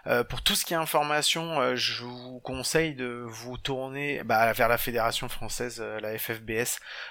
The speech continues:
parce que c'est là que vous allez avoir toutes les news, vous pouvez vous abonner à la newsletter, vous allez avoir toutes les infos sur les compétitions, euh, les choses comme ça, les suivre aussi sur Twitter, sur Facebook. C'est comme ça qu'on a un maximum d'informations. Euh, après, pour tout ce qui est, euh, des clubs,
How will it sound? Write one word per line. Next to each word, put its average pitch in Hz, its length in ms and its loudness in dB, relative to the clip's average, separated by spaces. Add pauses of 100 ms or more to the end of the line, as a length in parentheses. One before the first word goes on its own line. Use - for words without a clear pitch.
parce - 160 -4
que 123 80 -6
c'est 120 160 2
là 123 120 6
que 123 60 -14
vous 120 100 -4
allez 120 140 4
avoir 117 280 4
toutes - 160 -6
les 131 100 0
news, 135 300 -8
vous 123 80 -10
pouvez 123 240 -8
vous 123 220 0
abonner 127 260 0
à 123 80 2
la 120 120 -2
newsletter, 120 640 -2 (100)
vous 113 140 -4
allez 107 100 0
avoir 110 340 2
toutes - 180 -6
les 117 120 -4
infos 120 380 -4
sur 123 160 -2
les 113 80 -4
compétitions, 123 800 -4 (360)
euh, 107 120 -2
les 110 80 -4
choses - 160 -2
comme 110 180 -2
ça, 135 260 4
les 131 120 -2
suivre 139 340 -2
aussi 123 280 -2
sur - 200 0
Twitter, 123 440 0
sur - 200 -2
Facebook. - 140 -4 (640)
C'est - 140 -2
comme 120 180 4
ça 139 140 6
qu'on 127 160 -2
a 123 80 6
un 127 80 2
maximum 123 560 -2
d'informations. 113 640 -2 (420)
Euh, 113 300 6
après, 156 380 4
pour - 180 -4
tout - 160 -4
ce - 140 -2
qui 165 240 2
est, 170 80 8
euh, 127 260 8
des 131 160 0
clubs, 160 480 8